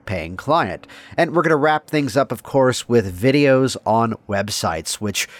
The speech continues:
is that ultimate credibility boost. It's the great way to duplicate yourself and give people the experience of getting to know you before they even come into your office. This is all just a preview of a live two-day event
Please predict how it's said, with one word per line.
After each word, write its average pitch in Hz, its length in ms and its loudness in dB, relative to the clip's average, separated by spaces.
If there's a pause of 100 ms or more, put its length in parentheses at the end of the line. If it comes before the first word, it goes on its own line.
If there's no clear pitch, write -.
(180)
is 110 160 -2
that 120 260 2
ultimate 135 460 0
credibility 98 640 -2
boost. 165 420 4
It's - 160 -6
the - 80 -8
great 120 320 -2
way 127 220 0
to 113 180 -4
duplicate 143 760 -2
yourself 175 720 -2 (320)
and 123 180 -4
give 160 240 2
people 160 280 -4
the 135 140 2
experience 117 920 0
of 98 400 -2
getting 147 220 0
to 151 100 -2
know 190 220 2
you 110 180 2
before 127 420 0
they 123 180 0
even 113 360 -4
come 95 360 -6
into 92 260 -10
your 90 180 -6
office. 92 480 -4 (340)
This 160 160 2
is 160 140 -2
all 160 180 6
just 156 300 -2
a 147 140 2
preview 151 720 -2
of 110 160 -2
a 107 140 0
live 123 560 0
two-day 156 460 0
event 98 480 -2